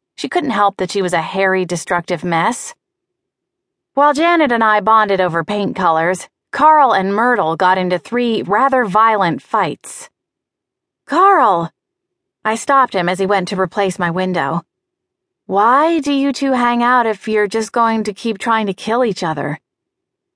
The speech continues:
Carl paused, contemplated, flipped me off,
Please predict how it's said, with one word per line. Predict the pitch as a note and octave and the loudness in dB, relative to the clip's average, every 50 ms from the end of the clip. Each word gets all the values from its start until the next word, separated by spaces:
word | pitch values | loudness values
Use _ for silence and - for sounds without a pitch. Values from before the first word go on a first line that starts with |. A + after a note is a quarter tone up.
| _ _ _ _ _ _ _ _ _ | _ _ _ _ _ _ _ _ _
Carl | - C#4 C#4+ D4+ C#4+ A#3+ F#3+ | 0 2 4 4 4 2 0
paused, | - - C4+ C#4 A#3 F3 D#3+ E3 F3+ F#3+ - - _ _ _ _ - | 0 0 2 4 4 4 2 0 -2 -4 -10 -18 _ _ _ _ -4
contemplated, | - B3+ C4 B3+ A#3 A3 G3 F3+ G3+ F#3+ F3 F3+ F3+ G3 G#3+ A#3+ - _ _ _ _ _ _ _ | 0 0 2 2 0 -2 -4 -2 -2 -2 -2 0 0 -2 -2 -4 -10 _ _ _ _ _ _ _
flipped | _ - D4 E4+ F4+ - - C4+ | _ -2 -2 0 0 -2 -4 -2
me | B3+ B3 A#3+ | -2 0 2
off, | A#3 A#3+ A3 F#3 E3+ G3 - - | 4 4 4 4 4 2 0 -4